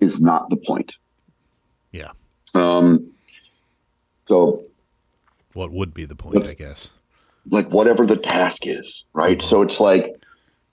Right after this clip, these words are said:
Speaker 1: uh, "When you get home today, whatever you do, I want you to take off your shoes."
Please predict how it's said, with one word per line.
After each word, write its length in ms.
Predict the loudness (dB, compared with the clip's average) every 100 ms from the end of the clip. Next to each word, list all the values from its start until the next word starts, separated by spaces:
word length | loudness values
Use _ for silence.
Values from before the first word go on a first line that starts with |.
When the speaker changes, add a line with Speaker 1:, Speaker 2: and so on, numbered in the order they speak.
| _ -2
Speaker 1:
uh, 280 | 0 0 0 -6 _ _ _ _ _ _ _ _ _ _ _ _ _
"When 220 | 2 4 4
you 140 | 4
get 200 | 4 4
home 320 | 2 2 2
today, 380 | 4 4 4 4
whatever 320 | 4 4 4
you 180 | 6 4
do, 240 | 4 4
I 80 | 4
want 320 | 4 2 2
you 140 | 2 2
to 160 | 0
take 240 | -2 0 0
off 180 | 0 0
your 100 | 0
shoes." 440 | 0 -4 -4